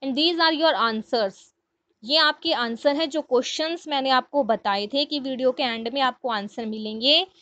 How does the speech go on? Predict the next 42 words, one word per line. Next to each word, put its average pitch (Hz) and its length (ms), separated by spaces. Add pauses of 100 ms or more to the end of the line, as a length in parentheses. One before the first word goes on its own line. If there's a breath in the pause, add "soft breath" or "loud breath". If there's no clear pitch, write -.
(160 soft breath)
ये 269 120
उन्हीं 277 320
के 294 120
आंसर 220 380
है। 226 80
जैसे 247 240
फर्स्ट 262 360
है 330 60
लिखित 269 380
प्रश्न, 220 520 (380)
ये 254 60
आपके 262 220
क्वेश्चन 240 360
आंसर 240 380
हैं। 311 240 (920)
नेक्स्ट 254 260
में 311 180
भाषा 262 360
ज्ञान 277 280
में 285 140
विशेषण 269 480
लगाओ, 262 460
एक 254 140
क्वेश्चन 262 420
आया 254 180
था, 277 120
ये 277 160
उसका 226 320
आंसर 240 420
है। 294 240 (600)
यहाँ 247 260
पे 302 120
समान 254 600
अर्थ 269 220
वाले 269 280
शब्द, 262 340
ये 262 160
उसका 233 360
आंसर 247 420
है। 311 220 (280)
और 226 120
ये 285 300